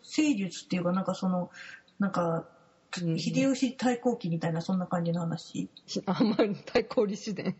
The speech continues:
Speaker 1: うん、そう。<laughs>
Speaker 2: そうだね。まあ、うん、ちょっと泥臭いところから始まって、そういう、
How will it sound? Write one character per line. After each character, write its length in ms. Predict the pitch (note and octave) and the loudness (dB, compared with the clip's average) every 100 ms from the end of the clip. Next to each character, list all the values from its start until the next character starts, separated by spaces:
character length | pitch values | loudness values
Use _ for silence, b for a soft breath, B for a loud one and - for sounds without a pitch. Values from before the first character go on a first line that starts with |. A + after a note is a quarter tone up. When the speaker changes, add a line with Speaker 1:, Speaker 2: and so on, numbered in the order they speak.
| - - | -6 0
Speaker 1:
う 80 | A3 | 0
ん、 20 | |
そ 300 | A#3+ F#3+ F3+ | 2 0 0
う。 40 | |
<laughs> 1600 | A#3+ C4 D4+ C#4+ C#4 - - - _ - - - - A#4+ - - | 2 4 2 4 2 0 -6 -14 _ -18 -18 -18 -8 -4 -2 -2
Speaker 2:
そ 160 | - G#3+ | -2 0
う 40 | |
だ 140 | E3 | 0
ね。 220 | D#3 C#3+ D#3+ | 0 -2 -2
ま 200 | E3+ F3 | 0 0
あ、 20 | |
う 280 | E3+ - F3+ | -2 -2 0
ん、 200 | D#3+ D#3+ | 0 -4
ち 160 | - | -2
ょ 20 | G3+ | 0
っ 20 | |
と 40 | |
泥 200 | E3+ A3 | 2 2
臭 200 | A3+ - | 0 0
い 40 | A#3 | 0
と 100 | F3+ | 2
こ 80 | D3+ | -2
ろ 100 | D3 | 0
か 120 | D#3 | 0
ら 180 | F3 F#3+ - _ _ | -2 -4 -18 _ _
始 200 | - F3 | -2 0
ま 80 | F#3 | 0
っ 40 | |
て、 60 | E3 | -2
そ 140 | - | -2
う 60 | G#3 | -2
い 80 | G#3 | 0
う、 180 | G3+ | -2